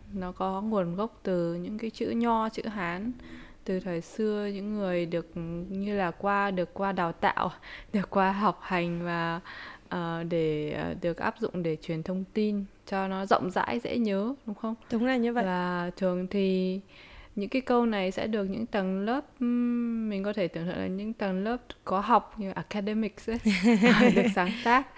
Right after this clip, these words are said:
Speaker 1: Nhưng mà, ừm, nó hay đến mức mà những người dân kiểu như là bình thường ở Việt Nam mà không được qua học hỏi cao, họ vẫn áp dụng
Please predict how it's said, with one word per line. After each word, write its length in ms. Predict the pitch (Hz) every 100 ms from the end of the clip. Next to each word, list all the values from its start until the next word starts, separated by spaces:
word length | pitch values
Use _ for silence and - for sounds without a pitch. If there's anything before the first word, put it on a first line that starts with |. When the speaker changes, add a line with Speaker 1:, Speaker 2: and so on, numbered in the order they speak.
| - 294 - - - -
Speaker 1:
Nhưng 260 | 220 233
mà, 480 | 226 214 202 196 190 - -
ừm, 520 | 208 202 196 196 190
nó 220 | 180 185
hay 360 | 220 240 240 240
đến 300 | 202 180 190
mức 220 | 247 -
mà 320 | 214 185 175
những 300 | 175 185 214
người 260 | 226 190 180
dân 640 | 180 220 233 233 233 233 233
kiểu 220 | 175 160
như 200 | 180 202
là 160 | 190 175
bình 220 | 180 180
thường 360 | 202 185 185 185
ở 120 | 165
Việt 160 | 165
Nam 260 | 175 196 202
mà 100 | 190
không 360 | - 214 214 208
được 260 | 180 -
qua 240 | 208 214 214
học 300 | 202 185 -
hỏi 280 | 185 160 - - -
cao, 500 | 226 226 226 233 208
họ 140 | - -
vẫn 680 | - 254 285 294 294 294 269
áp 140 | 269 269
dụng 180 | 247